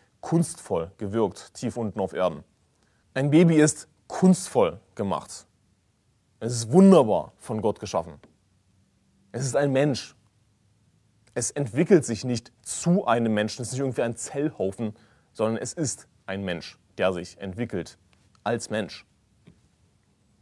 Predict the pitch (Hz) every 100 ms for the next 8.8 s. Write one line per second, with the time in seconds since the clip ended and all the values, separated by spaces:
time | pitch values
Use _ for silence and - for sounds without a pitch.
0 | _ _ _ _ _ _ _ _ _ _
1 | _ _ _ _ _ _ _ _ _ _
2 | _ _ _ _ _ _ _ _ _ _
3 | _ _ _ 165 160 175 175 156 175 -
4 | 151 143 139 151 147 - 127 147 113 -
5 | - _ _ _ _ _ 113 117 123 127
6 | 101 113 120 139 120 120 127 127 127 107
7 | 131 107 101 92 117 120 101 - 123 _
8 | - 104 - 139 123 110 92